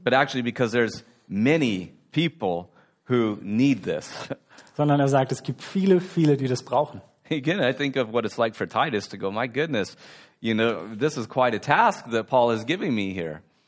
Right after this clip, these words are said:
Speaker 2: Versucht euch mal in die Rolle von Titus hineinzuversetzen. Was ist das für eine gewaltige Aufgabe, die Paulus ihm hier überträgt?
Speaker 1: You know, Paul doesn't say there's a couple people here or there. He says, "Listen, there's a whole lot of this going on, and you need to go and make sure that it doesn't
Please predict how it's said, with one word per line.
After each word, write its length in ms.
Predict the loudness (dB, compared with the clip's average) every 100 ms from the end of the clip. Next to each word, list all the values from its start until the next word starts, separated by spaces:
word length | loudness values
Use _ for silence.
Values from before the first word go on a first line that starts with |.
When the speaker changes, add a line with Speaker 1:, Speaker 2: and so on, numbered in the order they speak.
| _ _ _ _ _
Speaker 2:
Versucht 320 | -2 0 2
euch 140 | 2 2
mal 140 | 2
in 80 | 2
die 60 | 2
Rolle 220 | 2 2
von 180 | -2 -4
Titus 280 | -4 -2
hineinzuversetzen. 960 | -2 0 0 0 -2 -4 -2 -4 -6 -12 -14 -20 -6
Was 220 | -2 -2
ist 160 | -2 -2
das 80 | -2
für 80 |
eine 120 | 0 0
gewaltige 640 | 0 2 2 2 2 2
Aufgabe, 460 | 2 0 0 0 -2
die 100 | -6
Paulus 360 | -2 -2 -2
ihm 80 | -4
hier 160 | -2 -2
überträgt? 540 | -4 -4 -8 -8 -8
Speaker 1:
You 100 | -4
know, 120 | -4
Paul 200 | 0 2
doesn't 340 | 4 4 2 4
say 240 | 4 6
there's 220 | 4 2
a 40 | 0
couple 380 | 2 2 2 -6 -2
people 300 | -2 2 4
here 200 | 6 6
or 60 |
there. 120 | 6 4
He 80 |
says, 180 | 2 -2
"Listen, 340 | -2 -2 -4 -6 -14 _
there's 160 | -2 0
a 80 | -2 0
whole 200 | 0 4
lot 280 | 6 6 4
of 60 |
this 200 | 2 -2
going 360 | 0 0 2 2
on, 360 | 2 4 2 -2 -12 _ _ _
and 120 | -2
you 160 | 2 2
need 200 | 2 0
to 60 | 0
go 380 | 2 2 0 -2
and 120 | -2
make 200 | -2 -4
sure 240 | -4 -4
that 160 | -2 -2
it 120 | -2
doesn't 360 | -2 -2 -4